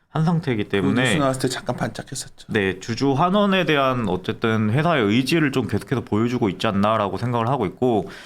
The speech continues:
Speaker 1: 작년 좀 하반기부터는 좀 커뮤니케이션 되고 있는 게 결국 배당, 그 주주 환원 중에서도 배당에 대한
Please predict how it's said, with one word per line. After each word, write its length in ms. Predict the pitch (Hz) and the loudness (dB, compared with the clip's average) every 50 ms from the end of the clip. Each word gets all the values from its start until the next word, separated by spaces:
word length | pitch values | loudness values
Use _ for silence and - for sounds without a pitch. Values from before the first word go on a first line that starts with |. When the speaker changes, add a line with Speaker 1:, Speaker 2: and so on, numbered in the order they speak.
| - - - _ | -20 -20 -16 _
Speaker 1:
작년 720 | - - 110 120 135 151 160 165 165 160 156 156 156 147 | -4 -2 0 2 2 2 2 2 2 2 2 2 0 0
좀 120 | 147 139 | 0 -2
하반기부터는 1040 | 135 127 180 202 214 226 220 220 214 202 185 180 185 170 160 151 147 143 143 139 135 120 | 0 0 0 2 2 2 2 2 2 0 0 0 0 0 2 2 2 2 2 0 0 0
좀 120 | 139 131 | -2 -2
커뮤니케이션 580 | 127 - 165 175 180 175 180 170 151 156 147 117 | 0 0 2 2 2 2 0 0 0 0 -2 0
되고 240 | - 95 92 104 | 0 0 0 0
있는 220 | 107 101 101 98 98 | 0 2 2 2 2
게 220 | 101 127 131 131 | 2 2 0 0
결국 440 | 127 113 95 95 98 90 - - _ | 0 -2 0 0 0 -2 -4 -10 _
배당, 520 | - 101 104 95 113 117 110 92 80 80 - _ _ _ _ _ _ _ | -4 -4 0 0 0 0 0 0 -2 -4 -6 _ _ _ _ _ _ _
그 140 | - 90 - _ | -14 -14 -14 _
주주 300 | - 120 113 135 131 127 | -6 -2 0 2 2 2
환원 240 | 143 147 147 147 139 | 2 2 0 0 0
중에서도 440 | 127 127 127 120 113 107 117 101 107 | 0 0 -2 -2 -2 -2 -2 -2 -2
배당에 500 | 98 - 95 95 113 123 131 131 131 131 | -2 -2 -2 0 2 2 2 2 0 0
대한 280 | 123 120 110 110 98 92 | 2 2 2 2 0 -2